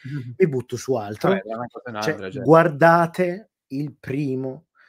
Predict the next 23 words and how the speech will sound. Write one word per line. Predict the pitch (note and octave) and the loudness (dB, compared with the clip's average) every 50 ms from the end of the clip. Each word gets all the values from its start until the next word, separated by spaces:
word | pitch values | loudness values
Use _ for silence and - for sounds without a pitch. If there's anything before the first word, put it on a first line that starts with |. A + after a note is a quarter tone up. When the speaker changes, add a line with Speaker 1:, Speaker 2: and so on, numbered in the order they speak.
| _ _ _ _ _ _ _ - | _ _ _ _ _ _ _ -12
Speaker 2:
che | - C#3 | -12 -8
però | - D3 D3 D3 D3 | -4 -2 0 0 0
adesso | D#3+ D#3+ G3+ G#3+ G#3+ G3 | 2 2 2 2 2 0
ci | - D3 | -4 -2
sono | - F3+ F3+ F#3+ | -4 -2 -2 -2
anche | G#3+ G3+ - F#3 D#3+ | -2 -2 0 2 2
uscite | D3 C3+ C3 - - - C#3 C#3+ | 2 2 0 -4 -8 -6 -6 -6
singole, | - - - B2+ A#2+ A#2 G#2+ A#2+ C#3+ D#3 | -6 -4 -6 -6 -6 -6 -6 -4 -4 -4
non | D3 C3 C3 B2+ B2+ A#2+ | -4 -4 -4 -4 -4 -6
c'è | - - C3+ A#2 | -8 -8 -8 -6
l'italiano, | A#2 A#2 - G#2 G2+ G2+ G2 A2+ A#2+ C#3+ E3 F3+ F3+ F3 | -6 -6 -8 -10 -12 -8 -6 -2 0 0 2 2 0 0
ragazzi, | D#3 C#3+ C3+ D3+ D#3 - - - C#3 | 0 0 -2 -2 -4 -4 -4 -8 -6
non | A#2+ A2+ A2 | -6 -6 -8
c'è | - - D3+ | -6 -4 -2
Speaker 1:
Sì. | |
Speaker 2:
un'uscita | E3+ E3+ E3 C#3 B2 - - B2 - - G#2 G#2+ | -2 -2 -2 -4 -6 -10 -14 -14 -16 -16 -10 -4
estera, | A#2+ D3+ E3 E3 - - - F#3 F3 D#3+ | -2 0 0 -2 -2 -2 -2 -2 -2 -2
basta | B2 A#2+ C3 D#3 - - - - | -4 -2 -2 -2 -2 -4 -8 -10
chiedere | - - C#3+ C#3+ C3+ C#3+ C3 | -4 -2 -2 0 0 0 -4
se | - - C3 | -4 -6 -8
c'è | B2+ - C3+ | -6 -6 -6
italiano | B2+ B2 - A#2+ A#2+ A#2 A2+ A2 G#2 | -6 -6 -8 -6 -6 -6 -6 -6 -4
dentro, | A2 B2+ D3+ E3 E3+ E3 - F3 F3 | -2 -2 0 0 0 0 0 -2 -2